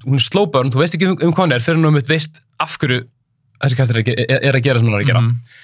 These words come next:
Speaker 1: Endar í bara algjörlega explosive og allt endar vel, heldurðu. Eða svo fremur þú veist.
Speaker 2: Fyrir allavega svona skemmt fólk. Eða,
Speaker 1: E,
Speaker 2: eða,
Speaker 1: já.
Speaker 2: eða, eða, já.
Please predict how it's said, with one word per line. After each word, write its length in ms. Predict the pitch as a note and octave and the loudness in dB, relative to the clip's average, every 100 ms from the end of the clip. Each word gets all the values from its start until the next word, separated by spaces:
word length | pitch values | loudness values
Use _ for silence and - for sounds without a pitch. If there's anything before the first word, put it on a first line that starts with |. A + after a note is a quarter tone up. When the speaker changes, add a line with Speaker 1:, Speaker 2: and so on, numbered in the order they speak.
| - - _ | -20 -20 _
Speaker 1:
Endar 320 | F#3 G#3 F#3 | -6 -4 0
í 80 | F3 | 0
bara 220 | D3 B2+ - | 0 0 0
algjörlega 320 | G3 F3+ E3+ | -2 0 0
explosive 480 | - E3 D3+ D#3 D#3 | 0 0 2 0 0
og 260 | D#3+ E3 - D#3+ | 0 0 -2 -8
allt 160 | D#3+ | -4
endar 200 | D#3 C#3 | -4 -2
vel, 140 | A#2+ A#2 - - | 0 -2 -6 -4
heldurðu. 360 | B2 A#2 F#2+ - _ _ _ _ _ - | -2 -2 -4 -8 _ _ _ _ _ -4
Eða 100 | A#2 | -2
svo 60 | A2+ | 0
fremur 140 | A#2+ | 0
þú 60 | G#2 | -2
veist. 220 | - - - _ - - | -6 -10 -20 _ -20 -4
Speaker 2:
Fyrir 240 | C3+ C#3 | -2 0
allavega 320 | C3+ C3 C3 | 0 0 0
svona 360 | A#2+ C3 C#3 C3+ B2+ B2+ | -2 -2 -2 0 0 -2
skemmt 300 | A#2+ C3 A#2 | -2 -6 -6
fólk. 460 | - A2+ - - - B2 | -6 -8 -8 -18 -14 -4
Eða, 240 | C3 C3 | -2 0
Speaker 1:
E, 140 | C#3 C#3 C#3 | 0 0 0
Speaker 2:
eða, 220 | C#3 D#3+ E3+ | 0 0 0
Speaker 1:
já. 60 | D#3 | 0
Speaker 2:
eða, 200 | D#3+ D#3 | -2 -2
eða, 240 | E3 D#3+ D#3 | 0 0 0
já. 120 | C#3+ | 0